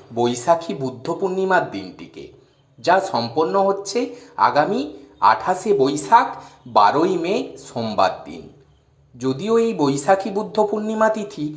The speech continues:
শুরু হচ্ছে আগামী সাতাশে বৈশাখ, এগারোই মে, রবিবার রাত্রি সাতটা বেজে সতেরো মিনিট থেকে, এবং এই তিথি থাকছে পরের দিন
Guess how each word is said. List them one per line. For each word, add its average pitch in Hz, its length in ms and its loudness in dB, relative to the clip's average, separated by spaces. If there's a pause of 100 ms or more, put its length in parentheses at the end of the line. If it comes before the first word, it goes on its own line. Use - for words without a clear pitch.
(140)
শুরু 170 320 -4
হচ্ছে 208 400 2 (360)
আগামী 143 400 4
সাতাশে 156 560 2
বৈশাখ, 202 480 4 (440)
এগারোই 175 440 4
মে, 220 160 -2 (340)
রবিবার 139 500 4 (100)
রাত্রি 139 420 2 (340)
সাতটা - 540 -2
বেজে 214 280 -4 (300)
সতেরো 135 500 0
মিনিট 95 400 -8
থেকে, 92 280 -12 (840)
এবং 202 320 4
এই 226 180 -2
তিথি 151 300 -2
থাকছে 220 420 0 (360)
পরের 139 400 2
দিন 160 200 -2